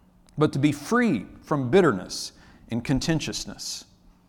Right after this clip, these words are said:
That's what we mean, that's what was meant when the word meekness was used.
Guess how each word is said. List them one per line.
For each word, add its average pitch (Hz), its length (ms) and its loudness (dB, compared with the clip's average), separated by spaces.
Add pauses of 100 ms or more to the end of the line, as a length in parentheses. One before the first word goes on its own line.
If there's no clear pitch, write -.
(500)
That's 147 240 0
what 143 220 4
we 135 120 4
mean, 135 560 0 (140)
that's 139 160 -2
what - 340 2
was 143 180 4
meant 147 520 2 (120)
when 147 200 0
the 143 60 4
word 135 420 2
meekness 127 720 -4 (400)
was 117 180 -2
used. - 440 -6